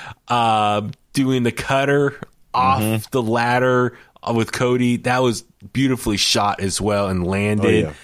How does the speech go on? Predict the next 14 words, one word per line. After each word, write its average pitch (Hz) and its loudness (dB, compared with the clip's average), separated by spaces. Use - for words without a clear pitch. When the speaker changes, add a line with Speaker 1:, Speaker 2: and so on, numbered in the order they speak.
Speaker 2:
yeah. 90 -2
Speaker 1:
Um, 117 -8
do 170 2
wanna 151 2
give 123 0
a 95 -2
shout 101 0
out 90 -4
to 92 -2
Ref 90 -2
Aubrey. 87 -4
Um, 78 -2
she, 139 0
she, - -2